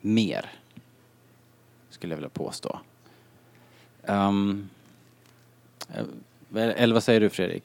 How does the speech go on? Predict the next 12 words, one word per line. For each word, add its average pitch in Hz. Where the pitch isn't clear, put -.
Tycker 104
du 95
att -
det 95
stämmer, 101
det, 95
liksom, -
min 87
<laughs> -
snabba 95
analys 87
här? -